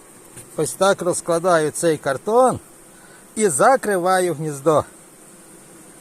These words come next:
Результати досліджень будуть явними через двадцять один день.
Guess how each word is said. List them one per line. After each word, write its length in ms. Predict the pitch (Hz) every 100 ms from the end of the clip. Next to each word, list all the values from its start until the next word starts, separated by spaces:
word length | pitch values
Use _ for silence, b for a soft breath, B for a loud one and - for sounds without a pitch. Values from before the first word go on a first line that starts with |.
| - - - - - - - - -
Результати 760 | 143 170 208 226 254 254 240 220
досліджень 760 | 208 - 208 254 202 233 208 - B B - - - - - - - - 143
будуть 380 | 226 214 185
явними 560 | 196 226 240 226 214 214
через 500 | - 220 240 233 175
двадцять 600 | 180 226 240 208 214 -
один 320 | 190 208 196
день. 400 | 175 214 170 101